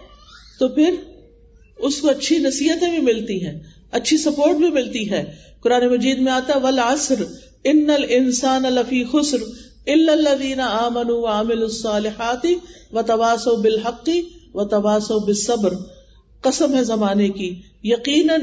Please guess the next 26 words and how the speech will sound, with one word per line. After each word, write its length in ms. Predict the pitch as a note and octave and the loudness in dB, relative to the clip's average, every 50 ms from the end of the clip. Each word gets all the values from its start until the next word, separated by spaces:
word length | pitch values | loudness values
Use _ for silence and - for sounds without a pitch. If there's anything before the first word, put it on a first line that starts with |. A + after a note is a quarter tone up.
| B3 - | 0 -2
انسان، 640 | A#3+ A#3 A3+ G#3 G#3 - A#3 A3+ G#3+ G3 F3+ F3+ G3 | -2 -2 -2 -2 -4 -2 0 0 2 0 0 0 0
یعنی 220 | G#3 G#3 G#3 G3+ | 0 0 0 0
ہر 200 | G3+ A#3+ C#4 C#4 D4 | 0 0 0 0 0
انسان 340 | C#4 B3+ - C4+ B3+ C4+ C#4+ C#4 | -2 -4 -4 -2 -2 -2 0 0
نقصان 500 | C#4 C4+ - - - A#3 A3 G#3+ G#3+ G#3 | -2 -2 -4 -6 -6 -4 -2 -2 0 0
میں 100 | G3 F3 | 0 0
ہے، 260 | D3+ D3 D#3 - - - - - | -2 -2 -4 -8 -14 -20 -18 -14
سوائے 420 | - - C4 A#3+ B3 B3+ C#4+ E4 | -4 -2 0 0 2 2 2 2
ان 220 | E4+ E4+ D#4 D4+ | 2 2 2 4
لوگوں 300 | C#4+ C4 C4 B3+ C4+ C4+ | 4 2 2 2 0 0
کے 140 | C4+ D#4 D4+ E4+ E4+ - - - - - - - | 2 0 0 0 -2 -6 -12 -18 -20 -20 -16 -4
جو 120 | G3 A#3+ | 2 2
ایمان 440 | A#3 A#3 A3+ A3+ A3 A3 A3+ B3 C#4 | 2 2 2 -2 0 0 0 0 0
لائے، 300 | C#4+ C#4+ C#4+ D4 D#4 E4 F4 E4+ - - - - - - | 0 0 0 2 2 2 0 -2 -8 -14 -20 -20 -16 -4
جنہوں 280 | F#3+ A#3+ B3 B3+ B3 | 0 2 4 4 4
نے 120 | A#3+ A#3+ A3+ | 4 2 2
نیک 340 | A3 A3 A#3+ C4 C4+ C4 C#4 | 2 4 2 2 4 2 0
عمل 240 | B3+ C#4 C4+ C4+ | 0 2 0 -2
کیے، 220 | C4+ C4+ C#4 C#4 D#4 F4 E4+ - - - - - - - | -2 -2 -2 0 0 -2 -4 -6 -14 -20 -20 -20 -8 -2
ایک 280 | - C#4+ D4 D4 A3+ A#3 | 0 0 2 0 2 2
دوسرے 360 | D#4 E4 D#4 E4 F4 F#4 F4+ | 2 2 2 2 0 0 0
کو 120 | F4+ D#4+ | 0 -2
حق 260 | D4 - B3+ - - | 0 0 -2 -4 0
کی 80 | C#4+ D#4 | 0 0
تلقین 520 | D4+ C4+ C4 B3+ B3+ C4+ C4+ C#4+ C#4+ C#4+ | 2 2 0 0 0 -4 -4 -4 -4 -4
کی 260 | C#4+ D4+ D#4+ F4 F#4 | 0 2 2 2 2